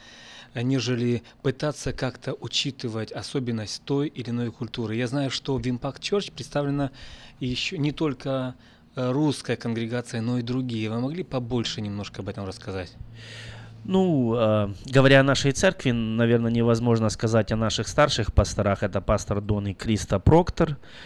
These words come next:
Speaker 2: э, которые, э, вот в двухтысячных годах, будучи на одной из конференций, э, получили от Господа такое направление. Э,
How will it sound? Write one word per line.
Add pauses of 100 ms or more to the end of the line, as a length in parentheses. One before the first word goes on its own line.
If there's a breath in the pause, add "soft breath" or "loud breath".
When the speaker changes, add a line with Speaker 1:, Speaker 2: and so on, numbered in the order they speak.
(480 loud breath)
Speaker 2:
э,
которые, (580)
э,
вот
в
двухтысячных
годах,
будучи
на
одной
из
конференций,
э,
получили
от (220)
Господа
такое
направление. (840 loud breath)
Э,